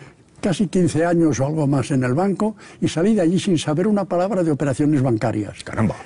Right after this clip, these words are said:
Speaker 1: Y sigo sin saber una palabra de operaciones
Speaker 2: ¿Cómo es
Speaker 1: bancarias.
Speaker 2: posible?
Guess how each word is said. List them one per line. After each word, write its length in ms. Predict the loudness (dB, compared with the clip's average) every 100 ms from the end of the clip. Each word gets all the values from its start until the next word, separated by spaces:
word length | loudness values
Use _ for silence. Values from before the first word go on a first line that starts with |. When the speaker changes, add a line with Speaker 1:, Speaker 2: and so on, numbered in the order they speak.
| -2
Speaker 1:
Y 100 | 0
sigo 340 | 2 2 2
sin 180 | 2 0
saber 260 | 0 0 2
una 160 | 0
palabra 340 | 0 0 0 0
de 80 |
operaciones 460 | 0 -2 0 0 2
Speaker 2:
¿Cómo 120 | 0
es 60 | 0
Speaker 1:
bancarias. 260 | 0 -2 -2
Speaker 2:
posible? 420 | 0 0 0 -2